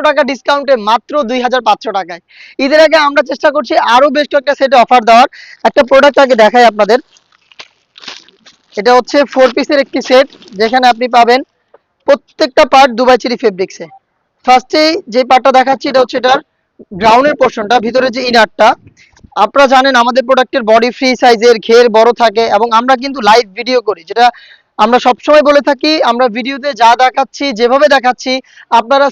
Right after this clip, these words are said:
সেম ওয়েতে সরাসরি আমাদের লোকেশনটা ভিজিট করে সেমভাবে দেখে নেওয়ার সুযোগ পাবেন। দেখতে পাচ্ছেন গ্রাউন্ডের ঘেরের কোয়ান্টিটি খুবই বড় ঘের এবং বডি ফ্রি সাইজের। আপনারা যে কেউ এ-, এগুলোকে পারচেজ করে ওয়্যার করতে পারবেন।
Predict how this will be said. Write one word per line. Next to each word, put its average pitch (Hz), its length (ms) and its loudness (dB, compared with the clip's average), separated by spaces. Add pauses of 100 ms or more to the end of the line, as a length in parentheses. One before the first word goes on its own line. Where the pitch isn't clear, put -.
সেম 320 280 2
ওয়েতে 262 220 2 (120)
সরাসরি 269 440 0
আমাদের 277 280 -4
লোকেশনটা 285 440 0 (100)
ভিজিট 254 280 -10
করে 285 120 0 (120)
সেমভাবে 247 320 0 (100)
দেখে 233 200 -4
নেওয়ার 226 220 -2
সুযোগ 208 240 -8
পাবেন। 165 220 -10 (420)
দেখতে 233 220 0
পাচ্ছেন 285 300 2
গ্রাউন্ডের 240 380 2
ঘেরের 247 280 2
কোয়ান্টিটি 247 460 0 (460)
খুবই 330 240 0 (100)
বড় 269 220 6
ঘের 262 140 4 (380)
এবং 254 120 4 (100)
বডি 240 260 2
ফ্রি 294 120 -2 (120)
সাইজের। 254 320 2 (180)
আপনারা 247 200 0 (100)
যে 285 80 0 (160)
কেউ 302 200 4
এ-, 233 180 -2 (100)
এগুলোকে 254 280 -4 (100)
পারচেজ 233 340 -2
করে 247 140 2
ওয়্যার 208 240 2
করতে 214 220 -4
পারবেন। 175 260 -4